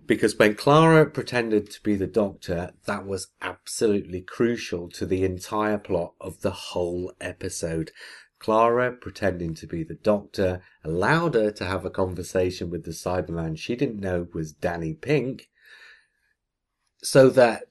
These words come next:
later on in the episode, after she's told that Cyberman that the Doctor's the most important person to her,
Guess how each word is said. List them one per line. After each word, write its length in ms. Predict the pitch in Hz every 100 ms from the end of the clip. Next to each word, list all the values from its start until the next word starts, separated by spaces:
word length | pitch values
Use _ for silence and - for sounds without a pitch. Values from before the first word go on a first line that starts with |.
| -
later 560 | 113 110 135 156 143
on 160 | 117 110
in 120 | 98
the 140 | 95 104
episode, 720 | 160 143 120 98 82 87 -
after 320 | - 110 - 98
she's 260 | - 95
told 320 | - 101 90
that 160 | 90 82
Cyberman 680 | - 95 92 85 87 87 82
that 120 | 82
the 80 | 87
Doctor's 440 | - 82 - 85
the 80 | 87
most 280 | 87 85 -
important 800 | 82 82 - 120 120 120 104 -
person 540 | 120 131 127 101 90
to 160 | 87 85
her, 280 | 90 90